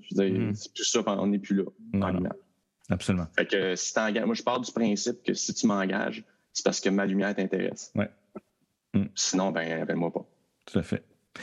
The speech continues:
Speaker 2: Est-ce que, euh, est-ce que, euh, euh, tu, toi, tu fais beaucoup de, de prévisualisation de, depuis
Speaker 1: J'en fais
Speaker 2: longtemps ?
Speaker 1: beaucoup de, ouais, de, ben, pas depuis longtemps. De, ben, de, quand même, une, une couple d'années que je fais ça, euh,
Speaker 2: Même
Speaker 1: mais
Speaker 2: pour le
Speaker 1: ça,
Speaker 2: théâtre ou tu fais plus pour le
Speaker 1: pour le
Speaker 2: cirque ?
Speaker 1: théâtre aussi.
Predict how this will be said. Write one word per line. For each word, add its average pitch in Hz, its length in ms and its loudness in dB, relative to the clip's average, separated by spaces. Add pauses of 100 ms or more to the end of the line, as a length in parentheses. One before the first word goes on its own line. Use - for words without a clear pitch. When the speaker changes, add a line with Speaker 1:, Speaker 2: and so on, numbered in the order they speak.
(260)
Speaker 2:
Est-ce 135 180 0
que, 175 100 2
euh, 160 400 0
est-ce 131 240 -4
que, 175 100 2
euh, 127 580 2 (100)
euh, 104 140 2
tu, - 180 -10 (120)
toi, 185 140 2
tu - 80 -6
fais 156 100 2
beaucoup 147 340 0
de, 160 340 0
de 151 120 -2
prévisualisation 147 960 0 (180)
de, 131 120 4
depuis 120 320 0
Speaker 1:
J'en 113 180 2
fais 117 140 2
Speaker 2:
longtemps ? 101 160 4
Speaker 1:
beaucoup 117 220 2
de, 107 180 4
ouais, 101 240 2
de, 98 100 2
ben, 104 420 2
pas 180 120 0
depuis 170 580 0
longtemps. 131 800 0 (460)
De, 107 80 6
ben, 101 160 2
de, 92 60 -2
quand - 200 -2
même, 143 160 0
une, 160 100 -2 (220)
une 143 160 0
couple 170 160 0
d'années 165 260 0
que - 120 -2
je - 100 -12
fais 151 80 -8
ça, 165 160 -4
euh, 131 280 0
Speaker 2:
Même - 60 0
Speaker 1:
mais 156 120 2
Speaker 2:
pour 185 140 0
le 165 60 0
Speaker 1:
ça, 165 140 0
Speaker 2:
théâtre 185 340 -2
ou 160 60 0
tu - 100 -8
fais 127 160 2
plus 147 400 -2
pour 131 140 -2
le 110 60 2
Speaker 1:
pour 131 100 0
le 156 60 2
Speaker 2:
cirque ? 120 80 0
Speaker 1:
théâtre 107 280 0
aussi. 151 400 0